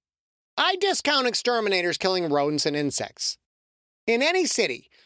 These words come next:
those pest populations are so large that the exterminators' efforts are largely insignificant on the population as a whole. So we have all these primary producers feeding on garbage,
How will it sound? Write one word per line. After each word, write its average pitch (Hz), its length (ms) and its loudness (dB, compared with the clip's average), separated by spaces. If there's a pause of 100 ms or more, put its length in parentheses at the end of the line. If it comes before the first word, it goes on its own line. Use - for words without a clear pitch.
(100)
those 349 280 0
pest 294 300 0
populations 170 640 0
are 160 120 2
so 415 380 0
large 196 420 0
that 180 140 -4
the 175 100 0
exterminators' 247 720 -2
efforts 220 280 -2
are 190 140 0
largely 226 680 -2
insignificant 240 880 -2
on 180 160 0
the 185 80 -2
population 147 600 -2
as 135 120 -2
a 156 60 0
whole. 175 380 -2 (580)
So 202 80 2
we 214 60 2
have 196 100 0
all 277 180 2
these 339 160 0
primary 254 480 0
producers 214 480 0
feeding 175 340 0
on 175 100 -2
garbage, 220 380 0